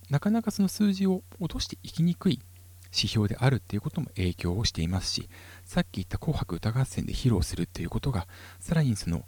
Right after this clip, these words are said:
火をつける。そういう意味ではトップテンに入った曲で、えー、ヒゲダンのプリテンダー、キングヌーの白日、イサさんの紅蓮華、それから、船正輝さんの間違い探し、こういった曲が、えー、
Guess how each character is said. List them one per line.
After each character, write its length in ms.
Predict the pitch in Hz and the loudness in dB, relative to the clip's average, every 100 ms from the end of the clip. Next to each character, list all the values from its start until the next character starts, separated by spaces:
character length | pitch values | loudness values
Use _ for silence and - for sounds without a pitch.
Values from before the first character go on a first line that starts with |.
| - | -6
火 160 | - | -2
を 120 | 92 | 0
つ 120 | - - | -2 -6
け 100 | - | -8
る。 100 | - - - - | -8 -18 -20 -6
そ 160 | - 175 | 2 4
う 20 | |
い 40 | |
う 20 | |
意 20 | 180 | 6
味 100 | 156 | 4
で 60 | |
は 120 | 156 | 2
ト 120 | 151 127 | 0 0
ッ 20 | |
プ 100 | - | 2
テ 80 | 131 | 2
ン 40 | |
に 60 | 117 | 2
入 140 | 101 | 0
っ 40 | |
た 100 | - | -2
曲 240 | - 92 127 | -2 -2 0
で、 160 | 131 - - - - - | 0 0 -6 -20 -12 0
え 100 | 92 | 2
ー、 20 | |
ヒ 160 | 90 104 | 4 4
ゲ 80 | |
ダ 100 | 95 | 4
ン 80 | 90 | 2
の 60 | 90 | 0
プ 120 | - | 0
リ 80 | 95 | 2
テ 100 | 92 | 2
ン 100 | 82 | 0
ダ 200 | 80 65 | -2 -6
ー、 80 | - | -2
キ 120 | 127 | 2
ン 60 | |
グ 60 | 117 | 4
ヌ 80 | 127 | 4
ー 40 | |
の 100 | 95 | 2
白 300 | 95 98 131 | 0 -2 0
日、 340 | 123 - 101 90 - - - - | 0 0 -2 -2 -6 -20 -20 -4
イ 60 | 151 | 0
サ 120 | 156 | 2
さ 120 | - | 4
ん 100 | 110 | 4
の 100 | 143 | 4
紅 220 | 127 95 120 | 2 2 4
蓮 240 | 110 98 | 4 2
華、 40 | - - - - - | -2 -12 -20 -20 -6
そ 140 | 110 | 0
れ 80 | 95 | 0
か 140 | - | 0
ら、 380 | 78 78 76 - - - - - - - | 0 0 -2 -8 -16 -20 -20 -20 -16 -2
船 180 | - 131 | 4 4
正 200 | 123 107 | 4 0
輝 80 | |
さ 80 | - | 2
ん 40 | 104 | 2
の 60 | |
間 100 | 90 | 2
違 280 | - 135 139 | 0 0 0
い 20 | |
探 220 | - 123 101 | 0 0 0
し、 160 | - - - - | 0 -4 -20 -4
こ 120 | - | 2
う 20 | |
い 40 | 185 | 2
っ 20 | |
た 120 | - | 2
曲 280 | - 160 - | 0 -2 0
が、 180 | 143 - - - - - | -2 -2 -10 -20 -12 0
え 380 | 92 85 85 - | 2 2 0 -4
ー、 580 | - - - - - | -14 -20 -20 -20 -20